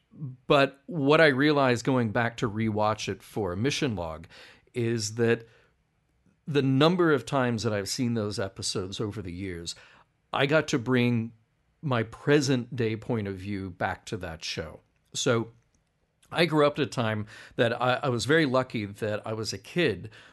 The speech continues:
when it was that period that the original run was over, but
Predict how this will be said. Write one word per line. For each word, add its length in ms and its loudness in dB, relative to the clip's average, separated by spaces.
when 240 0
it 80 -4
was 140 -8
that 240 -4
period 540 -2
that 300 -6
the 140 0
original 440 0
run 300 0
was 220 -4
over, 580 -2
but 380 0